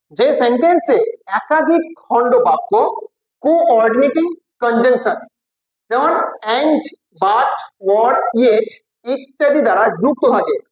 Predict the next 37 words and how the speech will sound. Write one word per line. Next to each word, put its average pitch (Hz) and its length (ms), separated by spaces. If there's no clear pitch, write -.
তাকেই 180 260
বলা 214 160
হয় 247 100
কম্পাউন্ড 240 560
সেন্টেন্স। 170 360
আহ, 170 200
আচ্ছা, - 160
কম্পাউন্ড, 240 540
এটা 196 100
মিস্টেক 190 300
হয়েছে, 190 200
এটা 202 140
কম্পাউন্ড 226 460
হতো, 240 260
তাকে 220 180
কম্পাউন্ড 240 460
সেন্টেন্স 196 440
বলা 165 120
হয়। 147 140
এই 175 140
কমপ্লেক্সটা 220 520
তোমাদের 180 300
এখানে 233 220
কমপ্লেক্সটা 220 560
কম্পাউন্ড 196 460
হবে, 180 140
হ্যাঁ, - 140
কম্পাউন্ড 202 480
সেন্টেন্স 202 360
বলে। 175 180
তাহলে 214 140
যে 208 100
সেন্টেন্সে 262 460
এক, 214 200
একাধিক 208 460
খণ্ড 247 460
বাক্য 208 540